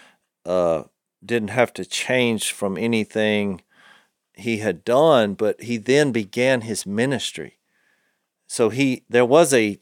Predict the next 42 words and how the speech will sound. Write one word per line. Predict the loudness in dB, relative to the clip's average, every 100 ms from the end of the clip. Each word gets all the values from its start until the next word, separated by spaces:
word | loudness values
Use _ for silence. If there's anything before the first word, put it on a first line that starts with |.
| -4
a | -4
change | -4 -2 2 4 4 0 -2 -6 -4
in | -2 0
the | 2
way | 4 4
he | 0
was | -2 -2
gonna | 0 -2 -2
operate. | 0 0 0 -4 -4 -8 _
He, | -6 -4 -2
he | 0
went | 2 2 2
public, | -2 -2 -4 -20 _ _ _ _ _ _ _
basically. | -4 -2 -4 -14 -18 -20 _ -20 -20 -20 -20 _
And | 0 4
so | 6 8 8 4 0 _ _ _ _ _ 0
when | 2 4
you, | 2 0
when | -2 0
you | 2
say, | 2 6
"Well, | 8
what | 8 6
does | 6
that | 4
mean | 4 2 4 2
to, | 0 0 -2 -4 _ -12
how | 2 2
that | 4 2
applies | 2 0 2 2 0
to | -6 0
us | 0 0 -2
in | -2
Acts | -2 -4 -8
two?" | -4 -2 -2 -8 _ -20 -20 _ _ _
I | -2
think | 4 2 2 -4 _ -20
the | 0 0
one | 6 4 6
difference | 4 4 0 0
is | 2 2 2
it, | 0 -2